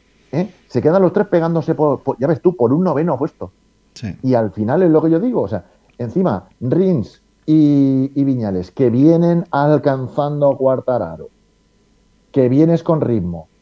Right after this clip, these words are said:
Speaker 1: y que en la última vuelta Quartararo le pase a los dos.
Speaker 2: Sí, no se entiende.
Speaker 1: A ver, sí, bien, vale, demostró Quartararo gallardía,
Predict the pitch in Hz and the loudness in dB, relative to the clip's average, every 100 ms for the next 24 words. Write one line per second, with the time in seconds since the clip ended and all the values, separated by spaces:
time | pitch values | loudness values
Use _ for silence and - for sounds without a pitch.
0 | _ _ 139 139 135 117 117 147 180 170 | _ _ 0 2 4 4 4 4 2 2
1 | 156 117 92 98 113 101 101 139 139 107 | 4 4 2 0 2 2 2 4 2 2
2 | 98 120 143 135 117 208 302 _ _ _ | -2 -2 0 0 2 -2 -2 _ _ _
3 | _ _ _ _ _ _ _ - 113 98 | _ _ _ _ _ _ _ -6 -2 0
4 | 95 98 95 87 87 87 85 - 101 101 | -2 -2 -4 -6 -8 -8 -8 -8 -2 2
5 | 151 143 95 - 170 120 135 160 123 143 | 2 2 -6 -2 0 2 0 0 0 0
6 | 123 101 101 98 - 123 139 139 147 143 | 0 -2 -4 -6 -2 -2 -2 -2 -2 0
7 | 160 170 160 127 110 104 127 113 | 0 0 0 0 0 0 -2 -4